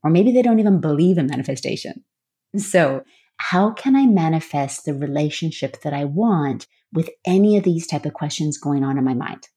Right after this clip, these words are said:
So the one thing that we have to start with is we can't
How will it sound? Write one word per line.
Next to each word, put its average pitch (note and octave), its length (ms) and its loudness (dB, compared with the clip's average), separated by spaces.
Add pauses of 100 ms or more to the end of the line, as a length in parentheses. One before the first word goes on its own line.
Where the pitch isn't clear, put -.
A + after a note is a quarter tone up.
(340)
So E3+ 240 0
the D#3+ 140 2
one F3+ 400 4
thing F#3 240 4
that E3 140 -2
we D3 80 0
have C#3+ 180 -6
to D3 80 -6
start A#2 400 -6
with A2+ 220 -6
is - 400 -8 (420)
we D#3 280 0
can't E3+ 520 -2